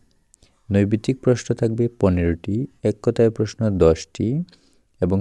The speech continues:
সংক্ষিপ্ত প্রশ্ন লিখতে হবে দশটি, দৃশ্যপটবিহীন প্রশ্ন এবং দৃশ্যপট নির্ভর প্রশ্ন লিখতে হবে। প্রশ্নের উত্তরপত্রে তোমাদের ক বিভাগ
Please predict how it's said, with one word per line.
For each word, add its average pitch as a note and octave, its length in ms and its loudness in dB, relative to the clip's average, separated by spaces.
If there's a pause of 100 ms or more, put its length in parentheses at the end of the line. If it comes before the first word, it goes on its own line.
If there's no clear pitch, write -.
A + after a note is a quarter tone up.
সংক্ষিপ্ত G#2+ 540 -2
প্রশ্ন A#2 280 -4 (160)
লিখতে - 260 -2
হবে G#2 240 0 (200)
দশটি, F2 360 -2 (340)
দৃশ্যপটবিহীন G#2 800 0
প্রশ্ন G#2 320 0 (160)
এবং F#2+ 260 4
দৃশ্যপট F#2+ 500 -2 (100)
নির্ভর G2+ 320 0
প্রশ্ন - 280 -4 (160)
লিখতে F#2+ 320 -2
হবে। - 260 -10 (580)
প্রশ্নের A#2+ 440 4
উত্তরপত্রে C3+ 720 0
তোমাদের F#2 420 0 (140)
ক - 20 2 (100)
বিভাগ B2 300 4